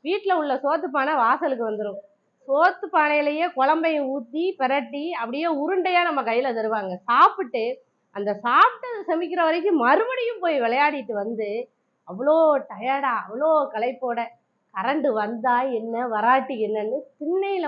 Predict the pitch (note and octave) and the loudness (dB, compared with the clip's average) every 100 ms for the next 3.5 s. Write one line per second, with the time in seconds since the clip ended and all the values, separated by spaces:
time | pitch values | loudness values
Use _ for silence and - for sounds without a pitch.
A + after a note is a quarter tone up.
0 | A3 A3+ A3 A#3 F#3 D4 E4 C#4 G3+ F#3 | -6 -8 -8 -12 -10 -8 -6 -6 -6 -6
1 | D4 E4+ D4 C4+ B3 C#4+ B3 G#3+ G3 F#3+ | -4 -4 -8 -8 -6 -4 -6 -8 -12 -10
2 | F#3 G3 F#3 - _ _ _ D3+ F3 B3 | -8 -8 -10 -14 _ _ _ -8 0 2
3 | C4 A#3+ G3+ F3+ F3 | 2 -2 -6 -8 -10